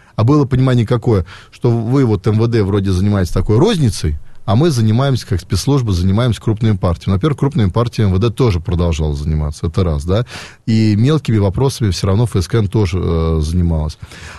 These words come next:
А вот, э, я говорю из реалий жизни. А вот на территории вообще этого понимания не было.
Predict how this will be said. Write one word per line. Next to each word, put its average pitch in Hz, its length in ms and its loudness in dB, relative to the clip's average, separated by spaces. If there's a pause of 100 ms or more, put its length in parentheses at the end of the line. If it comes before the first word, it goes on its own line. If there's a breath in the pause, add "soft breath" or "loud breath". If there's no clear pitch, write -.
(120 loud breath)
А 104 140 0
вот, 127 240 2
э, 107 960 2
я 113 120 0
говорю 113 160 2
из 95 100 -2
реалий 110 260 2
жизни. 80 380 0 (380 loud breath)
А 101 120 0
вот 123 220 0
на 131 80 2
территории 151 420 2
вообще 135 380 2
этого 113 220 0
понимания 92 440 2
не 85 140 0
было. 73 280 -6